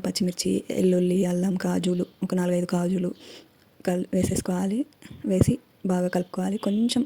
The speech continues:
సాల్ట్ యాడ్ చేసుకుంటే కొంచెం సాఫ్ట్‌గా అయిపోతాయి. ఇలా తొందరగా ఒక ఫైవ్ మినిట్స్‌లో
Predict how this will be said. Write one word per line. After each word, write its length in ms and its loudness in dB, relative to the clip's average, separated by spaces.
సాల్ట్ 220 0
యాడ్ 160 0
చేసుకుంటే 420 -2
కొంచెం 240 0
సాఫ్ట్‌గా 280 -2
అయిపోతాయి. 300 -4
ఇలా 140 -2
తొందరగా 340 0
ఒక 140 -4
ఫైవ్ 180 0
మినిట్స్‌లో 320 -2